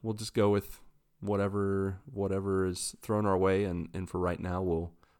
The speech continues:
we're making the best use of the time we have, you know, getting, getting some work done at home, both for home things, ministry, even though we don't have, you know, any trips planned in twenty twenty,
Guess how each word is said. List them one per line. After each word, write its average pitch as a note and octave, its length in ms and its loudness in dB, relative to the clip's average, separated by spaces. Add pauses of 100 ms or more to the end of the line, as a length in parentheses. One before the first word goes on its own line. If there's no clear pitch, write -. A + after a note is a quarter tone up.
we're F#2+ 100 0
making F#2 260 0
the F2+ 60 0
best F2+ 320 -2
use F#2 220 -4
of E2+ 260 -6 (380)
the F#2+ 80 -4
time F#2+ 240 0
we F2 100 -2
have, F#2 340 -2 (140)
you F#2+ 120 -4
know, F2 140 -2
getting, G2 400 -4 (600)
getting C3 200 2
some A2+ 160 -2
work A#2 200 2
done A2+ 160 4
at - 80 0
home, B2+ 440 4 (140)
both G2+ 340 2
for F#2+ 520 0
home B2 260 0
things, G#2+ 720 0
ministry, A2 680 0 (440)
even G2+ 220 -2
though G2 120 2
we G2 100 2
don't G2+ 280 -2
have, F#2+ 420 -2
you G#2+ 120 -4
know, F2+ 140 2
any G#2+ 200 2
trips - 280 -2
planned G2 300 -2
in F#2 80 -2
twenty F#2+ 320 -4
twenty, F#2+ 480 -4